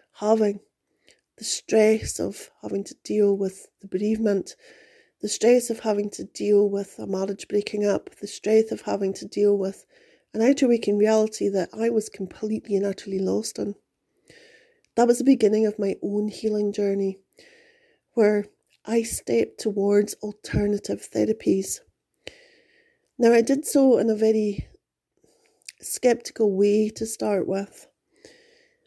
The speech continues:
Whilst I'd had an interest in crystals when I was young and I was growing up, I saw them just as rocks that looked really nice, come in loads of different colours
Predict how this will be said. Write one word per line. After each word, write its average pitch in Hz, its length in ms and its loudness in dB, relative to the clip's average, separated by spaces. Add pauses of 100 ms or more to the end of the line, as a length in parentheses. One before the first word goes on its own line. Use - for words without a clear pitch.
(120)
Whilst 262 260 4
I'd 226 160 4
had 220 240 0
an 202 140 0
interest 214 520 -2
in 190 120 -4
crystals 233 640 0
when 202 100 -2
I 196 100 0
was 190 220 -2
young 208 380 0
and 202 80 -2
I 196 60 -4
was 196 180 -4
growing 196 320 -2
up, 226 260 -2 (560)
I - 60 -16
saw 247 320 2
them 220 240 2
just 208 240 -4
as 202 240 -4
rocks 214 420 0
that 190 100 -4
looked 202 280 -4
really 208 240 0
nice, 190 500 -2 (640)
come 247 160 2
in 220 140 4
loads 247 200 2
of 208 100 2
different 196 400 -4 (120)
colours 202 540 0